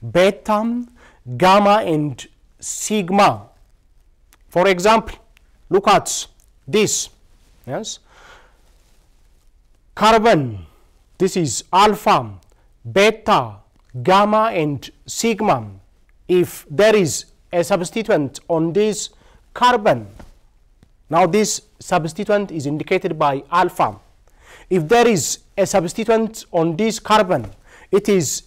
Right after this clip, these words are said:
indicated by beta and so on. For example, write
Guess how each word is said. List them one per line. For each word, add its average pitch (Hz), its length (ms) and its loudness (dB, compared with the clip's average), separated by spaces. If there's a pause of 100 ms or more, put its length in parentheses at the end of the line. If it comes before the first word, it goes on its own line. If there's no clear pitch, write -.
indicated 202 720 0 (200)
by 160 500 2 (300)
beta 202 480 0 (340)
and 160 260 -6
so 190 160 2
on. 117 120 -4 (840)
For 220 140 2
example, 220 500 2
write 254 500 4